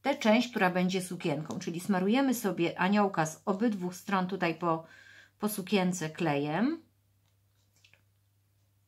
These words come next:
I w miarę precyzyjnie, lepiej sobie zacząć od dołu,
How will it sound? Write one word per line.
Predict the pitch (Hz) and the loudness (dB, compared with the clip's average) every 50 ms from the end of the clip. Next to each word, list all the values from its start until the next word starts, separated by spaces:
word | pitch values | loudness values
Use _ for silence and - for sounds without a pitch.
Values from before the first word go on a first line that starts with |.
| _ _ _ _ _ _ _ _ _ _ _ _ _ _ _ _ _ - _ _ _ _ _ _ _ _ _ _ _ _ | _ _ _ _ _ _ _ _ _ _ _ _ _ _ _ _ _ -20 _ _ _ _ _ _ _ _ _ _ _ _
I | - 196 | -8 -2
w | 175 202 | 0 2
miarę | 220 254 311 320 311 269 | 2 2 2 0 -2 -2
precyzyjnie, | - 226 208 196 - - 202 185 185 202 196 175 160 156 156 156 151 160 170 185 214 277 302 - - _ _ _ _ _ _ _ _ _ _ _ _ _ _ - | 0 0 -2 -2 -2 -4 -6 -4 -2 -2 0 0 0 0 0 0 0 2 2 2 0 -2 -4 -6 -12 _ _ _ _ _ _ _ _ _ _ _ _ _ _ -14
lepiej | - 214 240 233 226 214 | -8 -6 -4 -2 0 0
sobie | 208 - 190 175 185 185 | 0 -2 -4 -6 -4 -4
zacząć | 185 208 196 196 175 160 160 156 - | -2 -2 -4 -2 -2 -4 -4 -4 -6
od | - - 226 226 220 | -6 -4 -2 -2 -2
dołu, | 175 170 160 151 151 151 151 160 180 202 233 285 285 - | 0 0 0 0 0 -2 -2 -2 0 0 0 0 -2 -4